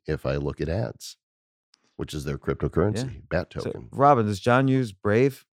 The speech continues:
Speaker 2: the browser? Should text him.
Speaker 1: Yeah. So the, it, but the tricky part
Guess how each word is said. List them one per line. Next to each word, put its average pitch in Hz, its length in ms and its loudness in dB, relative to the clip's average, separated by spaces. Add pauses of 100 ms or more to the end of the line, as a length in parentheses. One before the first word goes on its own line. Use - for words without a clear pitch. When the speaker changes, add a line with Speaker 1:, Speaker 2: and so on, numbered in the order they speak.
(200)
Speaker 2:
the 92 80 -4
browser? 117 560 0 (1400)
Should 120 200 -4
text - 240 -6
him. 87 200 -6 (400)
Speaker 1:
Yeah. 98 240 0 (720)
So 98 240 12
the, 95 220 6
it, 95 200 0
but 95 140 6
the 90 80 2
tricky - 380 2
part 82 400 6